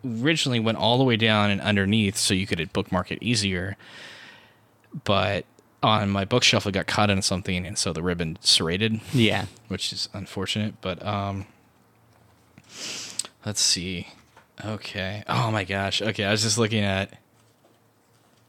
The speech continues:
Speaker 1: yeah, here's the, I think it might be the first time he sees Amelia. Yeah, it is the first time he sees Amelia. It's in issue two.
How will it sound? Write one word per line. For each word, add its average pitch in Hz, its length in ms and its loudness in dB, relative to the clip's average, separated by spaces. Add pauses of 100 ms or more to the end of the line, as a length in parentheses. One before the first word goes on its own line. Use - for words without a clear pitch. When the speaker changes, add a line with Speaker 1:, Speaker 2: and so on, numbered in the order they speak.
(320)
Speaker 1:
yeah, 101 240 0
here's 107 320 -4
the, 104 480 -2 (1120)
I - 40 -16
think - 220 -8
it - 140 -10
might 101 200 -8
be 110 80 -8
the 104 60 -10
first - 240 -8
time 104 120 -4
he 104 60 -6
sees 110 260 -8
Amelia. 131 280 -4
Yeah, 139 200 4
it 135 60 4
is 170 180 4
the 120 60 -10
first 107 180 -4
time 107 120 -4
he 95 60 -6
sees 101 200 -8
Amelia. 101 260 -2
It's 98 120 -4
in 113 100 0
issue 123 220 -2
two. 104 400 -2